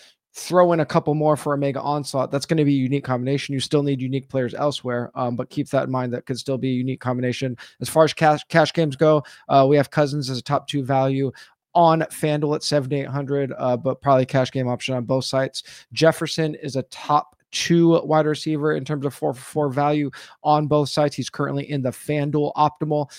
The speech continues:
Mike Williams is a top four wide receiver value on DraftKings. He is in the DraftKings optimal right now, so keep that in mind for cash. Um, jumping to these high total, big spread games,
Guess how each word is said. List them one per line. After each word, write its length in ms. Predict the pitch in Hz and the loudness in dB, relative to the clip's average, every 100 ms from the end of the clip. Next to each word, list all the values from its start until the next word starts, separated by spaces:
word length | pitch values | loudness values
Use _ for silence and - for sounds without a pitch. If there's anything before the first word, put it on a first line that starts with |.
| - - | -14 -2
Mike 220 | 143 139 | -2 -2
Williams 360 | 139 143 139 120 | -4 -4 -4 -8
is 140 | 113 | -12
a 60 | 113 | -8
top 300 | 127 - - | -6 -6 -6
four 400 | - 135 135 131 | -4 0 0 0
wide 220 | 127 123 | -4 -4
receiver 640 | 123 - 131 120 123 123 - | -6 -6 -8 -6 -6 -6 -6
value 400 | 117 123 123 120 | -4 -2 -2 -4
on 220 | 117 113 | -6 -8
DraftKings. 600 | 104 135 139 - 151 131 - - _ | -2 0 0 -2 -8 -8 -12 -20 _
He 320 | - 156 160 | -6 0 0
is 240 | 151 147 120 | 0 -4 -4
in 100 | 120 | -6
the 100 | 117 | -8
DraftKings 640 | 117 127 123 - 117 113 - | -2 0 0 -2 -12 -12 -6
optimal 360 | 110 110 113 110 | -6 -6 -8 -4
right 200 | 113 - | -4 -4
now, 160 | 117 | -4
so 140 | 110 110 | -6 -8
keep 260 | - 120 | -8 -6
that 200 | - 120 - | -2 -2 -2
in 140 | 117 | -6
mind 260 | 110 117 107 _ - _ | -4 -6 -8 _ -20 _
for 480 | - 135 131 131 - - | -6 0 2 2 -2 -10
cash. 560 | - 131 113 - - - | 0 2 2 0 -12 -4
Um, 380 | 143 143 135 120 _ _ - | 2 4 4 0 _ _ -2
jumping 480 | 139 180 196 185 170 | 2 4 4 2 0
to 300 | - 175 165 | 2 4 4
these 220 | 156 143 | 2 -2
high 300 | - 151 156 | 0 2 2
total, 580 | - 156 151 147 151 - | 2 0 2 2 0 -2
big 220 | 127 143 - | 0 0 -2
spread 480 | - - 139 139 | -8 -2 2 2
games, 380 | 117 139 139 127 | 2 0 0 -6